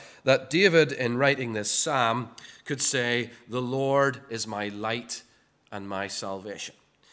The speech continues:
He didn't say, "The Lord brought about my salvation,"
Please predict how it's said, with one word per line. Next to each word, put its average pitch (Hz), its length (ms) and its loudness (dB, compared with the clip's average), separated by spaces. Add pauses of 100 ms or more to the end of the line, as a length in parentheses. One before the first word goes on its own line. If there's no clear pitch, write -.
(140)
He 143 120 0
didn't 180 280 0
say, 156 480 2 (340)
"The 127 140 -2
Lord 131 420 4 (240)
brought 127 320 4
about 143 420 6
my 180 200 6
salvation," 180 800 2